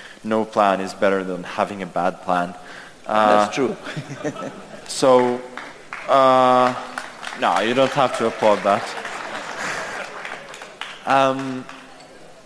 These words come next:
Speaker 1: it basically means that often in chess, it's, it's, um, you have to take it a bit move by move. It sounds contrary to most, what most people think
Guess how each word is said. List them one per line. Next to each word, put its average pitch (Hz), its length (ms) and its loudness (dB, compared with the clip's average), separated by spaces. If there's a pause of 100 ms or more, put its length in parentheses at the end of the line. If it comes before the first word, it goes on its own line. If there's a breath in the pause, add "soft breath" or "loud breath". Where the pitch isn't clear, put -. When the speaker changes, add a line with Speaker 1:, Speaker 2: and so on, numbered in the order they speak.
(460)
Speaker 1:
it - 480 -4
basically 143 460 2
means 131 480 -4
that 117 360 2 (2000 loud breath)
often 135 300 4
in 110 140 -4
chess, 104 380 0
it's, - 600 -8
it's, 110 320 -6
um, 104 420 0
you 113 140 -2
have 127 260 2
to 113 80 -8
take 117 280 -2
it 104 80 -4
a 101 40 -4
bit 104 340 -4
move 107 240 -8
by 95 140 -2
move. 101 340 -10 (300 loud breath)
It 107 140 -8
sounds 113 760 0 (1000 loud breath)
contrary 117 720 0
to 104 180 -8
most, 107 560 -4
what 107 340 0
most 107 320 -4
people 104 320 -2
think 107 380 -8